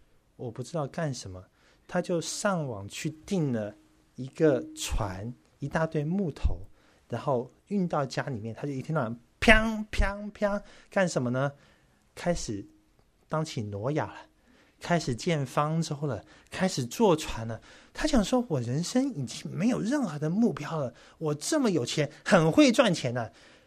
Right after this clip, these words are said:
再讲多一点哈，所有的这一个经济的这一个，呃，赚钱的这个方法哈，有不同的这个风险。最高风险哈，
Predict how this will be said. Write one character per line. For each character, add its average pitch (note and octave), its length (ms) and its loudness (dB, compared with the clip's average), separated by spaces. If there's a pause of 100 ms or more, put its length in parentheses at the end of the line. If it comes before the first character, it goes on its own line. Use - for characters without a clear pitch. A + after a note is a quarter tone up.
(360)
再 - 100 0
讲 A2 200 0
多 B2 160 0
一 C3 40 0
点 E2+ 160 -10
哈， - 200 -18 (720)
所 G#3+ 420 0
有 G#3 260 4
的 A2+ 160 0
这 C#3 140 -4
一 D#3 160 2
个 B2 300 -2 (120)
经 G3 400 -2
济 C#3 460 -8
的 G#2 220 -8
这 C3 120 -8
一 A#2+ 140 -2
个， G2+ 340 -8 (220)
呃， F#2+ 280 -10 (440)
赚 F3 200 2
钱 B2 200 -2
的 A2+ 100 -4
这 A#2+ 120 -8
个 A2 80 -4
方 A#2+ 320 -6
法 - 140 -10
哈， - 340 -14 (400)
有 A#2 140 -2
不 G#3 200 -6
同 A#2 220 -2
的 A2+ 40 -2
这 A#2 120 -6
个 A#2 80 -2
风 D#3+ 360 -2
险。 - 320 -8 (460)
最 B3+ 300 2
高 F#3 340 -2
风 F#3 420 0
险 F2 300 -6
哈， F#2+ 260 -8